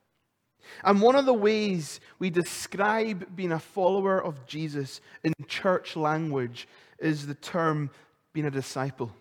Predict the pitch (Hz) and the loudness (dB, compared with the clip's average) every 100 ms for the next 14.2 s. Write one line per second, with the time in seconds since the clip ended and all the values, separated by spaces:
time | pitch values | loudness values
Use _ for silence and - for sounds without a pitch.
0 | _ _ - - - 143 139 135 135 170 | _ _ -20 -20 -2 2 2 0 -4 -6
1 | 160 147 147 - - 127 - 135 139 147 | -6 -4 -6 -6 -10 -10 -6 -4 -4 -4
2 | 135 127 - - - 139 135 _ _ _ | -6 -8 -16 -16 -8 -8 -8 _ _ _
3 | _ _ _ _ - 143 156 - - - | _ _ _ _ -4 2 2 2 -8 -10
4 | 196 190 185 196 196 190 185 180 131 113 | 0 2 4 4 2 0 -4 -8 -18 -12
5 | 117 120 120 104 - - - _ _ _ | -6 -6 -6 -14 -16 -20 -20 _ _ _
6 | _ _ _ _ _ _ _ _ _ _ | _ _ _ _ _ _ _ _ _ _
7 | _ _ - - 202 233 262 247 220 - | _ _ -20 -2 4 6 6 4 2 -2
8 | 208 196 170 190 202 233 233 196 - 202 | 0 0 4 6 6 4 2 -4 0 2
9 | 190 - 196 185 180 190 226 220 175 - | 2 -2 0 2 4 6 6 4 0 -4
10 | - - - _ _ - 175 170 233 214 | -20 -20 -20 _ _ -6 -2 2 2 2
11 | 139 165 185 185 160 127 _ - 143 - | 0 -2 -2 -2 -4 -8 _ -8 -8 -8
12 | - 165 165 160 151 135 123 120 151 147 | -2 2 2 2 -2 -4 -12 -6 -4 -2
13 | 135 127 170 208 214 - 196 185 151 160 | -4 -6 0 0 0 2 2 2 -2 -4
14 | 165 | -4